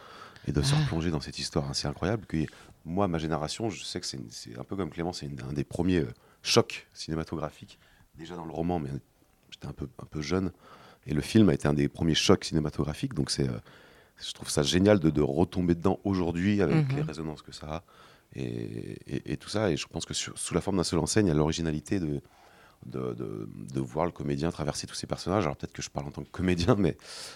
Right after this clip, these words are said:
Speaker 1: mais je sais que beaucoup de gens du public m'ont dit que c'était un, un plus et que c'était, euh, que c'était, euh,
Speaker 2: Mm.
Speaker 1: c'était un, un spectacle un peu à, à voir, quoi.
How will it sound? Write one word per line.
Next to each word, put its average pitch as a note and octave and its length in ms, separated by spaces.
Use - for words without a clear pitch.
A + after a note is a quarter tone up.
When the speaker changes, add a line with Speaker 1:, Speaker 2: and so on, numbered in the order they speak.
Speaker 1:
mais C#2+ 60
je C#2 60
sais G#2 200
que D2+ 180
beaucoup D#2+ 560
de F#2 40
gens F#2 100
du F2+ 80
public F#2+ 300
m'ont D#2 120
dit E2+ 100
que - 80
c'était - 240
un, B1+ 140
un D#2 100
plus - 400
et - 40
que - 60
c'était, - 280
euh, C#2 80
que B1 160
c'était, - 300
euh, G1+ 40
Speaker 2:
Mm. D#3+ 120
Speaker 1:
c'était F3 200
un, A#1+ 220
un C2 60
spectacle - 440
un D#2 60
peu F2+ 120
à, C2+ 320
à - 80
voir, D#2+ 240
quoi. - 200